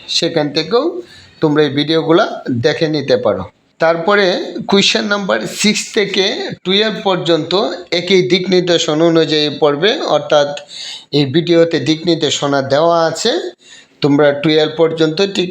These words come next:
এইভাবেই পর্যায়ক্রমে এই ভিডিওগুলা পেয়ে যাবে। তারপর লক্ষ্য করো যে কোশ্চেন নাম্বার টুয়েলভ, যে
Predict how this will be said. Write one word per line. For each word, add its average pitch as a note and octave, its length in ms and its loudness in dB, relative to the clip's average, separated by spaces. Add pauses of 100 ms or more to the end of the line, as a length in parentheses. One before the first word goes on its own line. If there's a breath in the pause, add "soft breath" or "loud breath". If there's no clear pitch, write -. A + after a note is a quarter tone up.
এইভাবেই E3 520 2
পর্যায়ক্রমে D#3 600 0
এই G3 100 2
ভিডিওগুলা D3 580 0 (200)
পেয়ে D#3+ 240 0
যাবে। A#2+ 280 -2 (760 soft breath)
তারপর E3+ 360 2
লক্ষ্য E3+ 320 2
করো A3 500 0 (1400 loud breath)
যে C3+ 160 0
কোশ্চেন G3+ 440 0
নাম্বার F3+ 560 0
টুয়েলভ, F3+ 400 2 (360)
যে C#3+ 420 -2